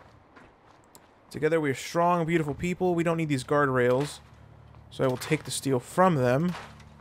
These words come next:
Thank you, thank you, thank you. Um, more steel from this car.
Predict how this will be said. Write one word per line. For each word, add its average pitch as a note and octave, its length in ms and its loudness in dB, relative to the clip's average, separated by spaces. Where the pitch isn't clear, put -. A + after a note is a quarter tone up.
Thank A#2+ 200 -8
you, B2 60 -8
thank B2 240 -4
you, B2+ 40 -4
thank E3+ 300 0
you. A3+ 380 2
Um, C#3+ 880 -2
more C3 240 0
steel C#3 280 2
from C3+ 160 -4
this A#2 180 -2
car. E3+ 880 -2